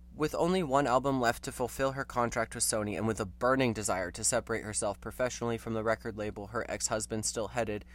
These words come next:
Carey completed the album in three months in mid-nineteen ninety-nine. Titled Rainbow, the album found Carey exploring with producers whom she had not worked with before.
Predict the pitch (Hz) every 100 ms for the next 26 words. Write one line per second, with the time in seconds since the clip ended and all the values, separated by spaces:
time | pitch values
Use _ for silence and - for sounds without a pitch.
0 | - - - 160 147 - 143 160 151 135
1 | 127 123 117 117 117 123 127 120 107 -
2 | 120 117 117 113 107 - 113 107 98 101
3 | 92 90 - - - - - 165 165 170
4 | 131 131 123 120 123 - 127 139 147 135
5 | 135 127 - 123 127 127 120 - - 127
6 | 131 135 131 135 - 139 123 120 120 120
7 | - 131 120 127 113 110 110 110 - 107
8 | - 110 - 92 73